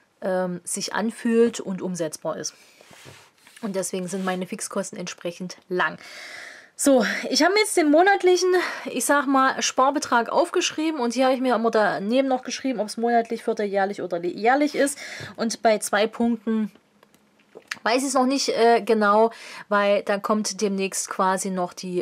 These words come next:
Rechnung. Und manchmal ist es ja so, dass Beträge sinken oder steigen. Ich habe jetzt erstmal dann den Betrag vom letzten Jahr übernommen und ich schreibe dann aber dann hier noch hin, wie es denn tatsächlich aktuell aussieht. So, also,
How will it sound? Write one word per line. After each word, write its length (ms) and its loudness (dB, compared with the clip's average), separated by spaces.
Rechnung. 580 2
Und 200 -2
manchmal 500 0
ist 180 -4
es 140 -4
ja 160 4
so, 180 -2
dass 180 0
Beträge 500 -6
sinken 540 -4
oder 360 -2
steigen. 500 0
Ich 140 -8
habe 100 -2
jetzt 120 -8
erstmal 380 -4
dann 180 0
den 180 2
Betrag 440 -2
vom 380 -4
letzten 440 -2
Jahr 180 2
übernommen 560 0
und 120 -8
ich 120 -4
schreibe 280 -2
dann 160 -4
aber 260 -2
dann 160 -4
hier 180 -6
noch 180 -8
hin, 200 -10
wie 60 -12
es 100 -12
denn 320 -10
tatsächlich 540 -10
aktuell 340 -8
aussieht. 460 -10
So, 340 2
also, 380 -2